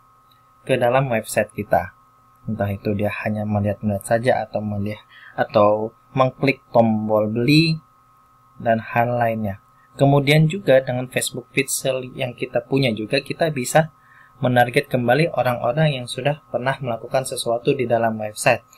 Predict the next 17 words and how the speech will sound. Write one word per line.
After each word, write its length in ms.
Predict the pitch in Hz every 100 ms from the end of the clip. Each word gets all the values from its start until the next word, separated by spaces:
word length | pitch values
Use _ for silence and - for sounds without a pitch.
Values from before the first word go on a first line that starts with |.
| - _
atau 240 | 123 - 139
Facebook 480 | - 113 - 127 135 -
page 320 | 117 - -
kita. 400 | 117 - 107 98 _ _ _ _ _ 127
Kurang 160 | 123
lebih 160 | 135 160
seperti 400 | - 131 120 117
itu 80 | 131
fungsi 320 | - 113 123
dari 160 | 117
Facebook 480 | 117 113 - 113 -
Pixel. 400 | - - - 98 - _ _ _ _ -
Oke, 400 | 120 - 156 - - _ _ _ _
kita 240 | 131 - 123
masuk 480 | 120 117 - 147 - -
ke 400 | 131 123 120 120 - _ _ _ _
screen. 640 | - - - 131 143 190